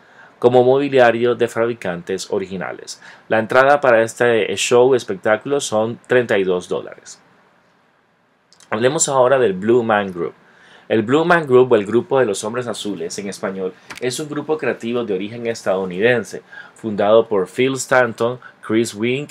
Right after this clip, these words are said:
y Matt Goldman en los años ochenta. En sus espectáculos, el grupo presenta a un trío de mimos llamado Blue Men, en español Hombres Azules.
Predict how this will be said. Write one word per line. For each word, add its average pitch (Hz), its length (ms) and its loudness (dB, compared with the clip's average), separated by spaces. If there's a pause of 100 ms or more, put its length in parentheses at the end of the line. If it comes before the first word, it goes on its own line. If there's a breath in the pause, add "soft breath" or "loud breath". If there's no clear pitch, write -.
(100)
y 110 120 -8
Matt 95 280 -2
Goldman 98 480 4 (120)
en 107 100 -4
los 117 160 -4
años 82 260 -8
ochenta. 98 520 -6 (500 loud breath)
En 117 60 -6
sus 120 160 -8
espectáculos, 117 880 0
el 101 120 -2
grupo 113 280 -4
presenta 110 560 -4
a 104 60 0
un 101 160 -6
trío 110 260 0
de 101 100 2
mimos 104 460 -6 (300 soft breath)
llamado 101 480 2
Blue 120 340 2
Men, 98 300 -2 (520 soft breath)
en 107 140 -4
español 101 560 -2
Hombres 101 380 -2
Azules. - 600 -12